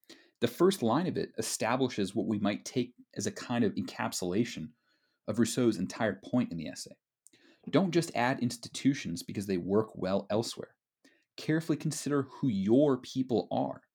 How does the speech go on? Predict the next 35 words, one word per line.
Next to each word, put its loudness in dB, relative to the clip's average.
and -6
who 0
you 4
want 2
them -2
to -12
be. -4
And 2
just 2
because 2
Norway 6
does 0
something 0
well 2
doesn't 4
mean 8
that 2
it -10
can 0
be 0
easily 0
implemented 4
in 0
the 2
United -2
States. -4
That -6
country -2
is -2
entirely 2
different, -2
has -2
entirely 0
different -2
circumstances. -12